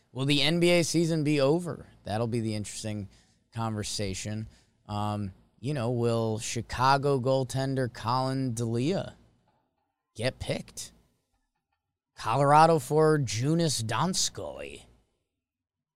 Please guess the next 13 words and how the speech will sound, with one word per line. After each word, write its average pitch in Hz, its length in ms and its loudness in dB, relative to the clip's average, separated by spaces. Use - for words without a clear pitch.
Is 110 60 -10
that 151 140 4
an 151 60 2
O-, 139 200 2
L 170 240 4
or 156 120 4
an 120 100 0
I, 104 200 -2
B 92 180 -12
B 90 120 -12
D? 92 360 -14
Dons-, 123 560 -4
Donskoi? 143 840 0